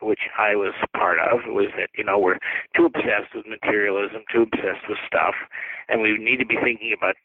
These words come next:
community, we need to be thinking about nature, we need to be thinking about, uh, time and leisure and, and, uh, doing the things that we,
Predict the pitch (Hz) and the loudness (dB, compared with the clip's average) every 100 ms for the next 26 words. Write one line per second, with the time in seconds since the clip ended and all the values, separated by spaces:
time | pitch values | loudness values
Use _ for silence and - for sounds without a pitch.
0 | _ 123 127 131 127 120 113 107 107 - | _ 0 2 4 6 6 4 0 -4 -6
1 | - 101 107 95 95 92 92 - 98 - | -10 -6 -6 -4 -6 -4 -4 0 -2 0
2 | 87 87 87 87 87 - - 95 - 90 | 0 0 -2 -6 -8 -10 -4 -6 -4 -10
3 | 87 90 87 - - - - - 101 95 | -4 -2 -4 -6 -8 -8 -8 -2 0 2
4 | 90 92 _ 151 123 110 104 101 104 87 | 0 -2 _ 0 2 2 2 0 -4 -6
5 | 101 104 101 101 98 95 92 - _ - | 0 4 4 4 4 2 -4 -12 _ -18
6 | - - - - 95 87 90 101 90 - | -10 -10 -6 0 0 0 -2 -4 -2 0
7 | 107 - 139 135 117 113 123 107 107 98 | -2 2 4 4 2 -6 -8 -10 -8 -10
8 | 95 104 95 | -6 -6 -6